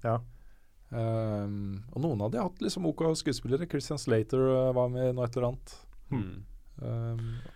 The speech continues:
Speaker 2: ja.
Speaker 3: Ja, for den eneste filmen jeg har sett av han, som jeg ikke visste var av han før jeg har sett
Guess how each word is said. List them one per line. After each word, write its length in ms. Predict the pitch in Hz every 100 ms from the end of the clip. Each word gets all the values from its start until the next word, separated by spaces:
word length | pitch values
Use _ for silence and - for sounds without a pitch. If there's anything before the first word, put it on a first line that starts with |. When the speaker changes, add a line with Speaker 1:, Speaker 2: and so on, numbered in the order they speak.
| - -
Speaker 2:
ja. 100 | 95
Speaker 3:
Ja, 80 | 117
for 100 | 131
den 100 | 135
eneste 260 | 113 98 113
filmen 220 | 117 101
jeg 100 | 104
har 80 | -
sett 200 | 107 -
av 200 | 98 104
han, 260 | 107 123 143
som 180 | 104 117
jeg 80 | 117
ikke 120 | 117
visste 300 | 110 - -
var 240 | 127 104 104
av 120 | 104
han 220 | 107 110
før 180 | 104 101
jeg 80 | 98
har 120 | 101
sett 200 | - -